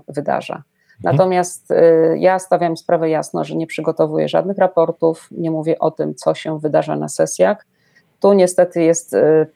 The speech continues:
Speaker 1: potrzebne pełne zaufanie. Żeby osoba się otworzyła, żeby miała, e, miała, e, pewność, że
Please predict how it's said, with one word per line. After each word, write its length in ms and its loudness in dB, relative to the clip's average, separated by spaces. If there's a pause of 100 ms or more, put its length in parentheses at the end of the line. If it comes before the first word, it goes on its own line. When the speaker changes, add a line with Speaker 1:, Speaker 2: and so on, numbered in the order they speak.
(160)
Speaker 1:
potrzebne 500 -2
pełne 340 0
zaufanie. 680 -2 (480)
Żeby 240 0
osoba 340 4
się 140 -2
otworzyła, 500 0
żeby 220 -6
miała, 580 0 (100)
e, 680 -2
miała, 720 -4 (420)
e, 220 -6 (300)
pewność, 540 0
że 540 -2